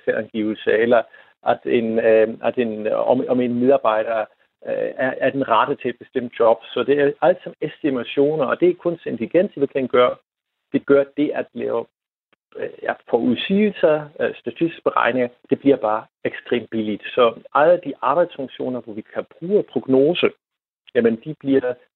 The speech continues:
delvis det, man kalder for augmenteret. Altså, der bliver der tilføjet en kunstig intelligens, øh,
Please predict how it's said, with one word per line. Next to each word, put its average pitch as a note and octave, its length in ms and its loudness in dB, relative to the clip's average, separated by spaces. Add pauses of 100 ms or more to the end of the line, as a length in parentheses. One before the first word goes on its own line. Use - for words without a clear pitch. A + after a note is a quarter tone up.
(180)
delvis C3+ 440 0 (380)
det, - 80 -4
man A#2 100 0
kalder A2+ 260 2
for - 140 -4
augmenteret. B2+ 720 0
Altså, G#2+ 140 -6
der B2 80 0
bliver C3 220 2
der A#2+ 100 2
tilføjet B2 600 2
en A2+ 200 -6
kunstig A#2+ 520 -8 (440)
intelligens, A2 640 -2 (180)
øh, - 300 -2